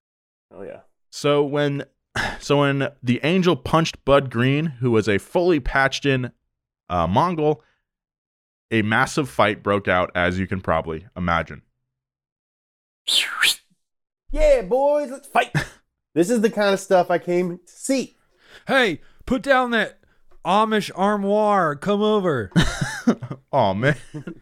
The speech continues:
Speaker 2: This is a nice menagerie.
Speaker 1: Hey, guys, I was at the Tea Cozy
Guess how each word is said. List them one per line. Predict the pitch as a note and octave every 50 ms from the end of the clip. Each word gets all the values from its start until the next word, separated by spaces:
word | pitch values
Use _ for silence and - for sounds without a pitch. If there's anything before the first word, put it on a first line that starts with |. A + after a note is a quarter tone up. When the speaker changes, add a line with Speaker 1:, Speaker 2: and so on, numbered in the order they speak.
| - - - - - - -
Speaker 2:
This | - E3 - E4
is | A3+
a | B2+
nice | G#2+ G#2+ G#2+ G2+ -
menagerie. | A2+ G#2 G#2+ A2+ C#3+ F#3 G3+ G3 B2+ F#2 E2 - - _ -
Speaker 1:
Hey, | G3+
guys, | F3 A#3 A#3+ A#3+ G#3+ F3+
I | G#3
was | G3+ F#3+ G#3+
at | A#3+ G#3
the | G3+
Tea | F3 - - A#3 C4 C4+
Cozy | - - G#3+ G#3+ G3+ F3+ E3 F#3 F#3 E3+ D#3+ E3+ -